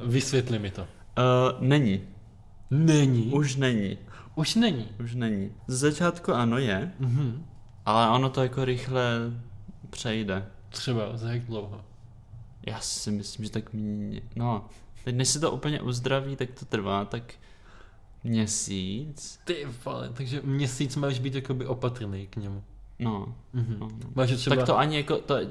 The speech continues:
Speaker 2: přirozeně tě to nabádá, protože tam máš asi deset tisíc vztahů.
Speaker 1: Jo. Jeden
Speaker 2: Takže
Speaker 1: můj kamarád, co si nechal dělat obřízku, říkal, že si ho potom namáčel do heřmánkového čaje.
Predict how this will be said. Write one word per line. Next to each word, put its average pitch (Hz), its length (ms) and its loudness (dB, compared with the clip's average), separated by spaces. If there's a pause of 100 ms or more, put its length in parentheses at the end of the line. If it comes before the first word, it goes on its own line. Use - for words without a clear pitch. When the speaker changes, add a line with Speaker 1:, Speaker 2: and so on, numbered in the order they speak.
(220)
Speaker 2:
přirozeně 147 480 0
tě 143 100 -8
to 143 120 -2
nabádá, 135 380 4
protože 131 200 -2
tam 131 140 -2
máš 131 200 0
asi 127 180 -4
deset 123 280 -6
tisíc 127 300 -8
vztahů. 107 580 -4
Speaker 1:
Jo. 113 280 0 (280)
Jeden 147 220 4
Speaker 2:
Takže 185 100 6
Speaker 1:
můj 185 40 4
kamarád, 123 460 2
co 135 240 -2
si 139 120 -4
nechal 135 220 0
dělat 139 140 -4
obřízku, 123 440 -4
říkal, 123 320 0
že 131 120 -2
si 143 100 -4
ho 135 60 2
potom 131 320 -2
namáčel 123 540 0
do 120 140 0
heřmánkového 123 840 0
čaje. 104 360 -6